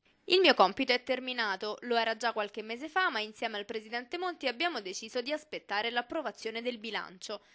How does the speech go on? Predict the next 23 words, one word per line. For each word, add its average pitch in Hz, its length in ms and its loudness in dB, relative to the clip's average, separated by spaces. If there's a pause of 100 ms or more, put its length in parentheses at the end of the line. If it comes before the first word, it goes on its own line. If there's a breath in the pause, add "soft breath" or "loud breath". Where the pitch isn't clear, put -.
(300 soft breath)
Al 302 140 2
comitato 370 400 0
portuale, 254 480 0
che 202 160 -8
tre 220 140 -4
anni 208 240 -6
fa 285 260 4
lo 196 100 2
aveva 196 280 -2
votato 220 400 2
all'unanimità, 202 680 -2
Giuseppe 302 400 -2
Guacci 233 400 2
ha 269 60 0
annunciato 247 560 -4
le 220 100 -4
proprie 240 300 -4
dimissioni 220 600 -6
da 240 120 -4
segretario 196 560 -6
generale 202 500 -4
dell'autorità 214 560 -4
portuale. 170 720 -4